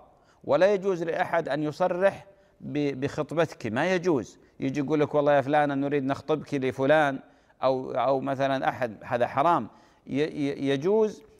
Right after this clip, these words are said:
حتى تنتهين الآن من العدة. أنت الآن تعتبرين إذا كان زوجك طلقك طلقة رجعية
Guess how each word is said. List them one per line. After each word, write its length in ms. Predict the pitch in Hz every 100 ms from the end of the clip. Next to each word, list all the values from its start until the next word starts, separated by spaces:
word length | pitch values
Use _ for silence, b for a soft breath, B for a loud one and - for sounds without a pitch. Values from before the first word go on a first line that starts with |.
| _
حتى 560 | - 202 - - 220 220
تنتهين 640 | 214 196 175 180 196 156
الآن 300 | 139 156 151
من 180 | 143 139
العدة. 500 | 127 147 113 104 98 _ _ _ 135
أنت 180 | 127
الآن 420 | 139 - 185 165 - b b b
تعتبرين 500 | 139 - 143 160 165
إذا 180 | 143 135
كان 300 | - 175 147
زوجك 340 | 160 165 139
طلقك 480 | - 135 160 - 143
طلقة 360 | 131 160 147 139
رجعية 560 | 131 127 143 123 123